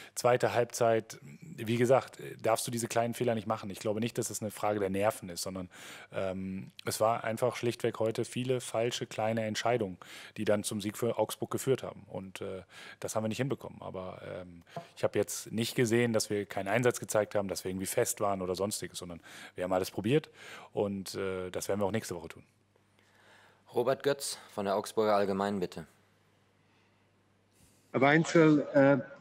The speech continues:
Speaker 3: es ist von einem Nervenspiel gesprochen worden. Ruben Vargas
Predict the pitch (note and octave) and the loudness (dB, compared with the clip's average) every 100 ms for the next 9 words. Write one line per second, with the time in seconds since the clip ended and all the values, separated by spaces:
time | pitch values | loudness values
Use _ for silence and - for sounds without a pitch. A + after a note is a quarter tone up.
0 | - - _ - - D#3 D#3 - D#3 E3+ | -20 -20 _ -14 -4 4 4 4 2 4
1 | D3+ C#3 E3+ F3+ F3+ - F3+ D#3+ - - | 6 6 6 4 2 4 4 6 4 6
2 | E3 F3 F3 E3+ E3 D#3 - - _ D3 | 6 8 8 8 8 4 0 -20 _ 6
3 | F#3 F#3 C#3 C#3 F#3 F#3+ F3+ F3 - - | 6 8 8 8 8 6 6 6 2 -10